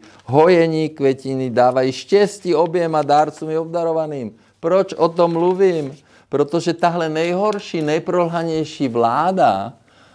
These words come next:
vám ty květiny zdraží. Víte, oni vždycky byli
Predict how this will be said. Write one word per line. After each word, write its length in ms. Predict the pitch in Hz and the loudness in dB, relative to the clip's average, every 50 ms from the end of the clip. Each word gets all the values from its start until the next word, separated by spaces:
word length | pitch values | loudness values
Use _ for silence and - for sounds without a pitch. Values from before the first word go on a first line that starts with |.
| _ _ - | _ _ -2
vám 360 | 113 139 156 196 233 247 220 | 2 4 4 4 4 2 0
ty 160 | 226 196 165 | -2 -2 -2
květiny 640 | 165 - 143 143 147 143 147 151 147 143 139 135 120 | 0 2 4 4 4 4 2 0 0 0 0 0 -2
zdraží. 760 | 101 101 107 107 107 110 113 110 110 117 110 98 85 85 85 - _ _ _ | 0 0 0 2 2 2 2 0 -2 -2 -2 -2 -2 -6 -10 -18 _ _ _
Víte, 380 | - 110 127 131 - - 151 - | -10 -8 -8 -6 -2 -2 -2 0
oni 380 | - 151 165 175 175 170 165 | -2 -2 -2 -2 -2 -4 -4
vždycky 520 | 143 123 117 139 143 143 143 - - 156 143 | -6 -2 0 0 0 0 -2 -6 -2 -2 0
byli 540 | 110 110 117 120 123 123 127 127 127 131 | 2 2 2 2 2 0 0 -2 -4 -6